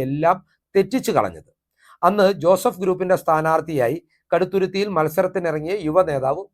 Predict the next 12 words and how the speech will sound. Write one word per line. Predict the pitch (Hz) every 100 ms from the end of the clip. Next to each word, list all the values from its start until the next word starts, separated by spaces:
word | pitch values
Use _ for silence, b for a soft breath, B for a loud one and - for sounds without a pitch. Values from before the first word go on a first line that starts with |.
| 135
മോൻസ് | 151 180 -
ജോസഫ് | 120 107 120 87
ആയിരുന്നു. | 76 _ _ _ _ b b -
തന്റെ | 214 226
മുപ്പത്തിരണ്ടാം | 190 190 220 220 220 226 196
വയസ്സിലാണ് | 156 170 143 104 131 b b
ആയിരത്തി | 170 202 202
തൊള്ളായിരത്തി | 202 190 196 196
തൊണ്ണൂറ്റിയാറിൽ | 175 151 175 156 147 120 151 151 _
മോൻസ് | 147 175 -
കടുത്തുരുത്തിയിൽ | - 139 147 160 156 151 135
നിന്ന് | 123